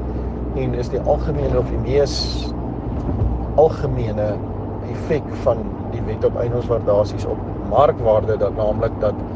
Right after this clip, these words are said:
die markwaarde, eh, aansienlik verminder word en,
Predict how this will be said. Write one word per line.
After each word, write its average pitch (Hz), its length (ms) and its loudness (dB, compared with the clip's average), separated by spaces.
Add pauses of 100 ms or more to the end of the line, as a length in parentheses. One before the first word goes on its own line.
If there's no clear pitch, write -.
(260)
die - 120 -4 (160)
markwaarde, 113 680 4
eh, - 800 -4 (260)
aansienlik 135 560 2
verminder 127 460 4
word 95 320 -2 (100)
en, - 100 -2